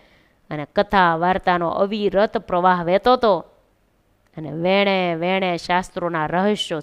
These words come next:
છતા થતા તા હો. એક એક વેણે વેણે શાસ્ત્રોના રહસ્ય ખુલ્લા થતા તા. એવી જોરદાર કથા.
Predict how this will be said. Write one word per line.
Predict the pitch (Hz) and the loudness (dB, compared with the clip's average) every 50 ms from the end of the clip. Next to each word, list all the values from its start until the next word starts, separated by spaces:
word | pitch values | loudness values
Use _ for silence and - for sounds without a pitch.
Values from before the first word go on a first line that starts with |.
| - - | -6 -8
છતા | 190 - - 196 180 | -6 0 2 2 2
થતા | 170 - 160 - - 170 160 | 2 -2 -10 -6 -4 -6 -6
તા | - 175 - | -4 -8 -8
હો. | - - 285 _ _ _ _ _ _ _ _ _ _ _ _ _ _ _ _ _ _ _ _ _ _ _ _ _ - | -8 -10 -10 _ _ _ _ _ _ _ _ _ _ _ _ _ _ _ _ _ _ _ _ _ _ _ _ _ 0
એક | 220 254 269 262 294 | 4 4 4 6 6
એક | 302 285 - 254 | 4 4 4 2
વેણે | 214 226 240 254 269 269 277 269 | 2 4 4 6 6 6 4 4
વેણે | 269 269 269 262 262 240 | 4 4 4 4 2 2
શાસ્ત્રોના | - - 214 196 208 - - - 269 247 277 269 254 214 175 | 0 0 2 2 2 0 -2 -4 0 0 2 2 2 2 2
રહસ્ય | - 196 208 - 285 294 - - - 294 254 | 2 2 2 4 4 2 2 0 -2 -2 -2
ખુલ્લા | - - 247 240 226 196 175 170 | -2 -2 -2 2 4 6 4 4
થતા | - 160 147 | 2 -4 -8
તા. | - 147 147 - - _ _ _ - | -8 -12 -14 -14 -18 _ _ _ 0
એવી | 202 240 269 294 311 320 330 330 302 | 6 6 8 8 8 6 4 2 2
જોરદાર | 208 247 226 220 196 190 185 175 170 165 170 | 4 4 4 4 4 2 4 4 4 4 2
કથા. | - 180 175 - 165 151 | -4 -6 -4 -4 -8 -8